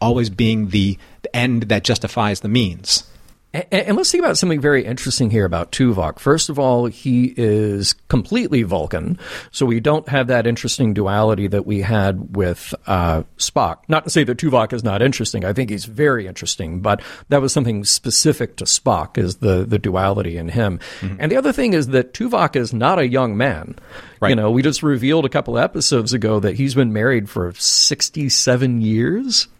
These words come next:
Speaker 2: Is, uh, what he said in Ex Post Facto, I believe. So I, he, he is quite a bit up there. He's had a long time to noodle around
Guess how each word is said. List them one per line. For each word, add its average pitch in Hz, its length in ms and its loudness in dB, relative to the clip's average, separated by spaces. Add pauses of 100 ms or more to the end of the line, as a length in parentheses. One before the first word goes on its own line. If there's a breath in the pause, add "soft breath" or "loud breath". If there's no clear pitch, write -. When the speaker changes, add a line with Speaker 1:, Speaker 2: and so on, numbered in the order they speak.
(180)
Speaker 2:
Is, 143 200 0
uh, 151 220 2
what 143 140 2
he 143 120 0
said 139 220 2
in 139 100 2
Ex 131 200 -2
Post 135 240 -4
Facto, 139 400 0
I 156 80 4
believe. 170 440 0 (380 loud breath)
So 143 540 2
I, 147 640 0
he, 185 520 -2 (120)
he 165 180 0
is 180 240 0
quite 156 320 0
a 165 60 -2
bit 160 200 2
up 160 140 -2
there. 131 160 2
He's 123 160 0
had 180 120 2
a 170 40 2
long 156 380 0
time 160 480 0
to 123 440 0 (360 loud breath)
noodle 156 400 2
around 127 720 0